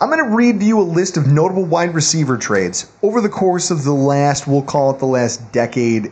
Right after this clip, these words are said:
and a few years. I'm gonna start in two thousand ten with Anquan Boldin.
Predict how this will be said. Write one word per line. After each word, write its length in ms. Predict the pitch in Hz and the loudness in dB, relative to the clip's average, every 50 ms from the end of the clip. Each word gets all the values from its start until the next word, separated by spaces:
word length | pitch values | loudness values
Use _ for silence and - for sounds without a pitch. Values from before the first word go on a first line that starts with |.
| - - | -10 -8
and 340 | 113 110 107 104 101 95 87 - - - - - - - - | -4 0 0 0 0 0 -4 -10 -20 -20 -20 -20 -16 -6 -6
a 40 | - | -6
few 360 | - - - 131 123 110 107 | -6 -6 -4 0 0 2 2
years. 420 | 98 92 82 69 62 57 - - - _ _ _ _ _ _ _ - - - _ _ | 0 -2 -4 -6 -6 -10 -14 -16 -20 _ _ _ _ _ _ _ -20 -20 -20 _ _
I'm 60 | - 220 | -2 0
gonna 100 | 214 196 | 0 2
start 280 | - 294 285 269 220 | 2 2 2 2 2
in 60 | 208 | 0
two 140 | - 196 226 | 2 2 2
thousand 380 | 226 233 208 170 156 143 123 - | 2 2 0 2 0 0 0 0
ten 260 | - 170 175 160 131 | 0 0 2 2 2
with 100 | 113 110 | 0 0
Anquan 460 | 127 135 143 147 147 147 135 127 117 | 0 0 0 0 0 0 0 0 0
Boldin. 380 | 113 110 110 107 90 - 53 | 0 2 0 0 -2 -4 -12